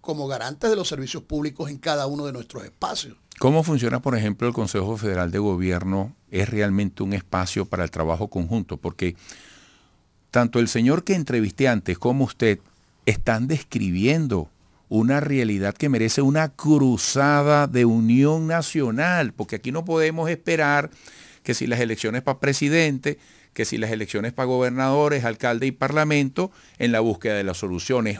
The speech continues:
Speaker 2: Hoy, desde ayer, tenemos que procurar lo mejor para este país con los que estamos.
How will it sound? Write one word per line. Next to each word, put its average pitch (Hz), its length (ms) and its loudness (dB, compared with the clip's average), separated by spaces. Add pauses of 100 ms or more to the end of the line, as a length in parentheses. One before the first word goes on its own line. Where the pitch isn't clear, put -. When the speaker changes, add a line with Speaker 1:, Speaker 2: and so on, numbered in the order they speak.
(120)
Speaker 2:
Hoy, 165 600 8
desde 120 300 2
ayer, 139 600 2 (380)
tenemos 113 480 0
que 135 300 2
procurar 98 520 0
lo 127 80 0
mejor 104 280 0
para 131 160 0
este 104 200 0
país 104 300 -2
con - 200 0
los - 140 2
que - 100 -8
estamos. 92 720 -6